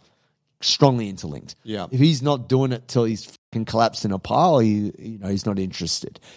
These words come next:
Speaker 1: And I think anyone who, who wants to get better at anything is willing to eat a certain amount of pain or discomfort, whatever that looks like. For, for me,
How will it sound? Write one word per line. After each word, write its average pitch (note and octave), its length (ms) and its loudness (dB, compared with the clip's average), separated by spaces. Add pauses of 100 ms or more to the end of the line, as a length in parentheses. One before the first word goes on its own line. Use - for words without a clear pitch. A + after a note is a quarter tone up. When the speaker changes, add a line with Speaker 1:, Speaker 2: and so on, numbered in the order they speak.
(140)
Speaker 1:
And G#3 100 -4
I C4+ 140 2
think C4+ 280 -2
anyone D3+ 360 2
who, B2 340 -2 (280)
who A#2+ 400 0 (120)
wants B2+ 440 -2
to A2+ 300 0
get A2+ 260 -4
better A2 220 0
at - 100 -8
anything B2 480 -4 (220)
is G#2+ 140 -4
willing A#2+ 240 -4
to A#2+ 180 -10
eat A2+ 260 -4
a - 40 -12
certain - 360 -2
amount G2 220 -2
of F2+ 200 -8 (360)
pain G#2+ 280 0
or F#2+ 80 0
discomfort, F2 640 -6 (360)
whatever D#3 300 2
that B2 200 -4
looks B2 220 -8
like. C2 200 -14 (320)
For, G#2+ 440 2
for - 140 -6
me, F3 360 2